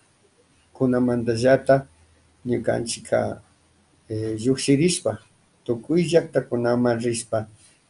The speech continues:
Mindalaes nishqa tukushqami kapashqanchik. Chaymantami kay, kay mama llaqta Colombiapi, eh,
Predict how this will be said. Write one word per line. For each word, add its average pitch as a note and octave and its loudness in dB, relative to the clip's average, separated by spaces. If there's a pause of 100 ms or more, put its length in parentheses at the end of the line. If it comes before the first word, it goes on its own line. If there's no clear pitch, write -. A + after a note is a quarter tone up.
Mindalaes C3+ 4
nishqa C3+ -2 (320)
tukushqami A#2+ -6
kapashqanchik. B2 -2 (540)
Chaymantami D3 0 (280)
kay, B2+ 2 (1160)
kay D3+ 4 (120)
mama D3 2
llaqta C#3 -2
Colombiapi, B2+ -2 (500)
eh, A2+ -8